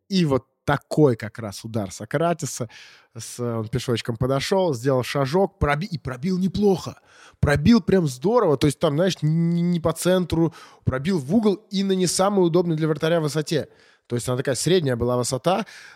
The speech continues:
но, э, вратарь, э, по фамилии Бац, э, вот, э, этот удар отразил, отразил довольно эффектно. Э, и это, кстати, не был, э, решающий прям пенальти, потому что тогда же не забил еще и Платини.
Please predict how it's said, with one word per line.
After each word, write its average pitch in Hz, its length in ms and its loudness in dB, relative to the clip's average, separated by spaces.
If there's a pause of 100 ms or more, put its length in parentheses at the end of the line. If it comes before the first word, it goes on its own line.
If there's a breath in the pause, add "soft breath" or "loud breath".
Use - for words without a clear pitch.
но, 170 500 4
э, 151 240 4
вратарь, 170 500 2
э, 147 140 4
по 135 160 2
фамилии 127 460 0
Бац, 147 500 -4 (340)
э, 123 500 -6 (260)
вот, 127 300 0 (600 loud breath)
э, 127 240 -4 (320)
этот 185 240 -2
удар 151 220 2
отразил, 147 640 -2
отразил 135 400 -2
довольно 143 420 0
эффектно. 185 560 -6 (420 loud breath)
Э, 139 260 2
и 190 200 -6
это, 202 300 -2
кстати, 175 320 -4
не 202 160 -2
был, 135 260 -4
э, 123 280 -6 (120)
решающий 131 600 -2
прям 113 200 -4
пенальти, 160 400 -2
потому 131 300 -4
что - 140 -8
тогда 135 360 0
же 147 100 2
не 147 120 2
забил 139 300 2
еще 139 200 -4
и 135 60 -2
Платини. 147 580 2